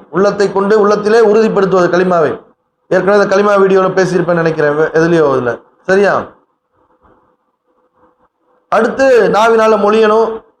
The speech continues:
அடுத்து தீனுடைய அமல்களை, மூணாவது ஷரத்து தீனுடைய அமல்களை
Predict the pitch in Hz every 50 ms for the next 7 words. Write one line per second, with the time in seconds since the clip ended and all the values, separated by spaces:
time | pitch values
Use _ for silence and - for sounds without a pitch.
0 | _ _ _ _ _ _ _ _ _ _ _ _ _ _ _ _ _ _ _ -
1 | 180 214 240 - - - 262 269 269 - - - _ _ _ _ _ _ _ _
2 | _ _ _ _ _ _ _ _ _ _ _ _ _ _ _ _ _ _ _ _
3 | _ _ 147 220 262 269 262 254 247 226 220 233 226 214 226 240 226 190 139 113
4 | - - _ - 175 214 233 226 220 208 202 202 185 180 - 202 208 214 220 226
5 | 247 269 277 - - - _ _ - 196 233 240 226 226 208 214 214 208 214 233
6 | 254